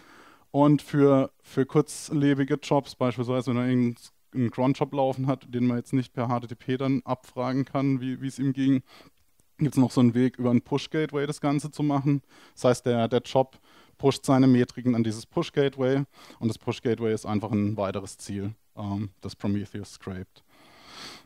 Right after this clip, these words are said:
<clears throat> Die Konfiguration selbst, ähm, da gibt's jetzt verschiedene Möglichkeiten. Also ich kann die einfach, äh, komplett hardcodieren,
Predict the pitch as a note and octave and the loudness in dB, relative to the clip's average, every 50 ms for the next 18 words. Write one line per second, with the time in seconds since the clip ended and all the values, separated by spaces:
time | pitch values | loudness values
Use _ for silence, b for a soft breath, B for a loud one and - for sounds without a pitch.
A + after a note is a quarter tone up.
0 | B - - - - D#3+ G3+ D#3+ C#3+ C3 - - - - C3+ - D#3 D3 D3+ D3 | B -2 0 4 8 10 10 10 10 6 2 -6 -10 -8 0 4 6 6 6 4
1 | C#3+ C#3+ C#3 C3+ - - D3+ C#3+ C#3+ C#3 C3 - - C3+ D3+ G3+ A3 - - - | 2 2 2 2 2 2 2 4 4 4 4 4 2 2 2 0 -2 -6 -12 -16
2 | - - - - C#3+ C#3 C#3+ C#3+ C#3+ D3 C#3+ C3 - - C3+ C3+ C#3+ C3+ - - | -16 -18 -8 -2 2 2 4 4 4 4 2 2 0 0 0 2 2 0 -4 -6
3 | C3 - - C3+ - - D3+ C#3 C3+ C3 B2+ C3 C#3+ D#3+ - - F#3 - - G3 | -10 -6 -4 -4 -4 -4 -2 2 4 6 6 6 6 4 0 -4 -8 -4 -2 0
4 | F3 F3 E3+ C#3+ C3+ C3 B2 - - D3 C3 C3 C3 C3 A#2+ B2+ B2+ A#2+ B2 G#2 | 0 2 2 0 0 0 -2 -2 0 0 2 2 2 0 0 0 -2 -2 -4 -10
5 | B2 - C#3 B2 A#2+ B2+ A#2+ - - C3 B2 B2+ A#2+ - B2+ C#3 D3 - - - | -12 -12 -10 -8 -8 -8 -6 -2 -2 0 2 2 0 0 0 -2 -2 -2 -2 -6
6 | F3 D#3+ E3+ E3+ E3+ F3 F3+ | -4 -4 -4 -4 -2 -2 -2